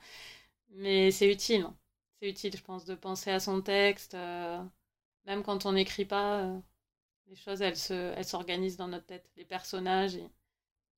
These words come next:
donc oui, je sais ce qui est l'idéal. Ça fait longtemps que j'ai pas atteint cet idéal.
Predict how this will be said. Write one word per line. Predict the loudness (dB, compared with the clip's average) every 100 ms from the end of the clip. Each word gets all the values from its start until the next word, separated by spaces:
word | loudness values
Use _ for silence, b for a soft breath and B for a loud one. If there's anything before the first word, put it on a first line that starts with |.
| -8
donc | -6 -4
oui, | 0 4
je | 6
sais | 4 4 8 10 10
ce | 6
qui | 2 6
est | 8
l'idéal. | 6 6 8 10 10 8
Ça | 2
fait | -2 0
longtemps | 0 2 4
que | 4
j'ai | 2
pas | 4 4
atteint | 4 0 0
cet | -2 -4
idéal. | -4 4 8 8 6